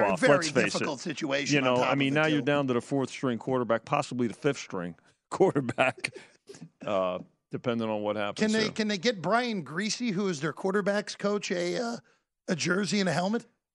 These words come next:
Speaker 1: <laughs> Like I said, Jimmy Vaccaro's warming up out in the parking lot here at the South Point right now.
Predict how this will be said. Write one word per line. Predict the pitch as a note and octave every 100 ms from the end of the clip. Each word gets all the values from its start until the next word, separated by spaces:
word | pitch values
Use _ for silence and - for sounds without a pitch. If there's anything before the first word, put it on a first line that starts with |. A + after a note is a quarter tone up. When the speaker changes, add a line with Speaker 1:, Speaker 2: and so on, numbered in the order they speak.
| D#3+
Speaker 1:
<laughs> | - D3 F#5+ G5 - - _ _
Like | F3 D#3+
I | C#3+
said, | - D3+ B2+
Jimmy | D3+ D#3+
Vaccaro's | B2+ - D3+ D3+ B2 A2+
warming | A#2 B2+ A#2+
up | B2 -
out | A#2+ B2
in |
the | G#2+
parking | - C3+ B2 G2+
lot | G2 F#2+ - _ - -
here | A#2+ A2+
at |
the | G2+
South | - A2+ A2
Point | A2 F#2+
right | F2+ G#2 F#2+
now. | G2 F#2